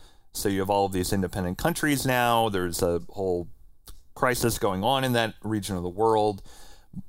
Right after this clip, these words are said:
and at the same time, there's all of these nuclear weapons sitting around and I C B Ms that were designed to be used with nuclear weapons. And so this program was for the U S to go over there,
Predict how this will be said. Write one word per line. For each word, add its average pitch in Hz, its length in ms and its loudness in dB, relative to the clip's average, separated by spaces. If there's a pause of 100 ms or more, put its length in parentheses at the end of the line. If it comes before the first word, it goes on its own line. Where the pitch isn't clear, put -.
(140)
and 107 200 2
at 104 120 0
the 92 100 2
same 95 240 0
time, 160 380 2
there's 107 220 2
all 104 180 6
of 95 100 -2
these 92 340 -2
nuclear 98 480 0
weapons 90 600 -2
sitting 87 280 0
around 82 640 -8
and 92 240 -6
I 95 160 0
C 95 220 -2
B 90 140 -4
Ms 87 480 -2
that 87 100 -2
were 85 240 -4 (340)
designed 92 420 0
to 87 60 -6
be 85 80 -8
used 101 340 -2
with 90 140 -4
nuclear 90 320 -6
weapons. 82 480 -8 (640)
And 117 220 2
so 107 480 2 (440)
this 151 200 2
program 120 720 2 (100)
was 101 680 2
for - 180 -2
the 101 120 -2
U 110 260 2
S 107 320 2
to 98 340 -4
go 123 280 4
over 110 200 4
there, 98 500 2